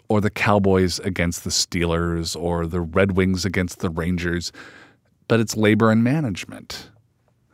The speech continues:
And that's a struggle that's going on in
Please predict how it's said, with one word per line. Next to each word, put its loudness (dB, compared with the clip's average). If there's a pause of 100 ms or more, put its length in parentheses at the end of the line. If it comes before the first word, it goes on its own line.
And 4
that's 2
a 0
struggle 2
that's 0
going 0
on 0 (220)
in -4